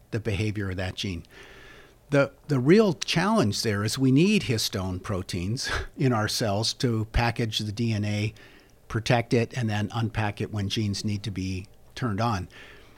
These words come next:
So you can't really turn off the gene. So can we fix the mutation?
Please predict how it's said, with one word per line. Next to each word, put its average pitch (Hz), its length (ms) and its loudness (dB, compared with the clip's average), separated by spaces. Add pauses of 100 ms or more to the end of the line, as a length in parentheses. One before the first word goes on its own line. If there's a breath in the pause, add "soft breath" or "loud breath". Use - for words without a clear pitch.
(400 loud breath)
So 135 140 4
you 139 160 2
can't 185 340 0
really 160 300 4
turn 139 420 0
off 123 400 2
the 101 80 -4
gene. 92 380 -4
So 104 180 -6
can 117 300 -2
we 101 320 0
fix - 800 -4 (120)
the 127 60 0
mutation? 123 720 -2